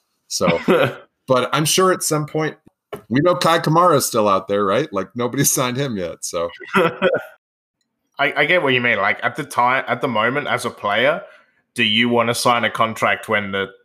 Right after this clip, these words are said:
Speaker 2: the collective bargaining agreement is, like, so up in the air with, like, both sides basically not have signed it yet and kind of putting each other on the spot about whether <laughs> it's good enough or not.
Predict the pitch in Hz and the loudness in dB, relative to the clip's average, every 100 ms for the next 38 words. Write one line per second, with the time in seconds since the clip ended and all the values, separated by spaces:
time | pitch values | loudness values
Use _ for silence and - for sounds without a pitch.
0 | _ _ 117 - 107 - 104 98 101 101 | _ _ -4 0 0 0 -2 2 2 2
1 | 101 98 98 98 98 90 90 95 87 - | -2 -2 -2 -2 -2 -4 -6 -4 -4 -6
2 | - _ _ _ - - 113 98 101 113 | -18 _ _ _ -8 -2 0 2 2 0
3 | 98 87 90 92 101 92 87 - _ _ | 0 0 2 0 0 -4 -8 -20 _ _
4 | _ - 92 - _ _ _ _ 110 95 | _ -6 -6 -6 _ _ _ _ -2 -2
5 | - 107 92 95 - 98 101 107 95 104 | -2 0 2 0 -4 -4 -2 -4 -2 0
6 | 92 101 95 110 101 107 90 113 120 - | 0 -2 -2 0 0 0 0 0 0 -8
7 | _ _ _ _ _ - 101 104 95 95 | _ _ _ _ _ -6 -2 0 0 -4
8 | - - _ _ - 120 107 110 131 107 | -10 -18 _ _ -2 0 0 0 2 2
9 | 107 107 101 - - 117 120 - 104 101 | 4 2 0 -2 0 2 0 0 0 0
10 | 101 110 107 - - - - - - 117 | 0 -2 0 -2 -4 -16 -20 -20 -6 -6
11 | - 117 113 127 127 135 131 165 | -2 -2 2 0 0 0 2 2